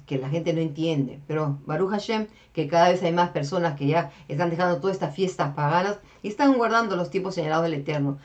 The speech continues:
las fiestas del Mesías, porque el Mesías tiene que cumplir algo y estamos dejando esta idolatría, esta idolatría que nos contaminaba. Y una vez tuve una conversación con un pastor,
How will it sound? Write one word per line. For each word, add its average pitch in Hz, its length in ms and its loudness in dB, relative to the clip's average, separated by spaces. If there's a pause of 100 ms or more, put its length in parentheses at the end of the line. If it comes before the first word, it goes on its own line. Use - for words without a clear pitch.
(120)
las 156 160 -4
fiestas 226 380 2
del 165 120 0
Mesías, 143 480 -2 (180)
porque 160 140 0
el 156 60 2
Mesías 147 280 2
tiene 160 200 -2
que 160 100 -2
cumplir 143 340 -2
algo 143 300 -2 (140)
y 151 60 -6
estamos 175 260 2
dejando 156 300 -2
esta 156 140 -4
idolatría, 143 640 -2 (280)
esta 156 200 -2
idolatría 160 440 2
que 175 80 0
nos 143 180 -2
contaminaba. 147 880 0 (360)
Y 185 120 -2
una 226 220 2
vez 220 140 0
tuve 214 140 2
una 233 120 2
conversación 160 420 0
con 165 140 2
un 180 140 0
pastor, 185 500 0